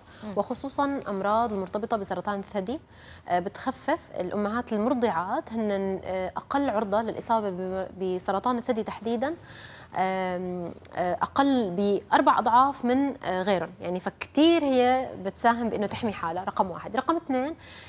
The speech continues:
Speaker 2: آه، فعليًا الأم الحامل ممكن تكتسب شوية وزن زائد خلال فترة الحمل، فالرضاعة بتستهلك جزء كبير من السعرات الحرارية اليومية، خاصة إذا عم ترضع بالفترات الأولى ك-، يعني ف-،
Speaker 1: نعم.
Speaker 2: كتير عم ترضع لأوقات طويلة،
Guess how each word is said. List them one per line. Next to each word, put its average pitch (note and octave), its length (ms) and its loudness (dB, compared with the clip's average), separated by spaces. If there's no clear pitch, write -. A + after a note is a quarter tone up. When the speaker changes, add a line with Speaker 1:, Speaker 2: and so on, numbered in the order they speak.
Speaker 2:
آه، G3 180 0
فعليًا A#3+ 560 2
الأم A3+ 340 0
الحامل A#3 480 -2
ممكن A#3+ 320 0
تكتسب B3+ 380 -2
شوية B3+ 360 2
وزن A3+ 300 4
زائد F#3+ 300 4
خلال F#3+ 240 -2
فترة - 300 -8
الحمل، G#3+ 360 -4
فالرضاعة A#3+ 600 6
بتستهلك A#3+ 500 -2
جزء A3 320 -2
كبير C#4 440 0
من A#3+ 80 0
السعرات G3 360 -2
الحرارية F#3+ 460 -2
اليومية، F#3+ 540 -4
خاصة A#3+ 260 2
إذا F#3+ 160 0
عم F3 60 -2
ترضع G#3 280 0
بالفترات G3+ 420 0
الأولى G3 260 0
ك-، - 60 -10
يعني F3 420 -6
ف-، - 120 -16
Speaker 1:
نعم. G#3 300 -8
Speaker 2:
كتير A#3+ 440 6
عم F#3 160 0
ترضع F#3 300 0
لأوقات F3 360 0
طويلة، G#3+ 380 -2